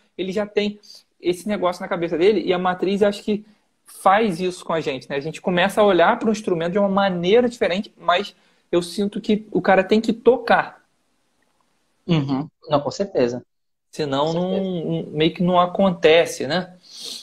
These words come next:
Speaker 1: É, é muito interessante. E você, por que que você decidiu, é, é, confiar em mim e, e confiar no método, né? Principalmente, né?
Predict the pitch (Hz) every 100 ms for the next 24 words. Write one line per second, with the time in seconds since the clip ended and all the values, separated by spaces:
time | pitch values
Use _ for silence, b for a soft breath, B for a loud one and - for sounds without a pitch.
0 | B _ 135 135 135 127 123 131 - -
1 | 139 151 170 180 196 185 202 - 156 151
2 | 151 - _ b b b b - 165 180
3 | 202 - 196 202 196 180 156 117 - _
4 | _ _ _ b b b 208 269 262 240
5 | 240 226 - 208 196 170 135 123 - _
6 | _ _ _ _ - 139 185 185 185 143
7 | 156 185 180 131 - _ _ _ _ _
8 | _ 143 139 135 127 - - - _ -
9 | 180 175 180 160 151 156 139 160 175 -
10 | 143 139 131 123 - - _ _ _ _
11 | - - 175 - 185 202 233 185 185 165
12 | 135 131 147 147 151 - 139 135 160 139
13 | 127 135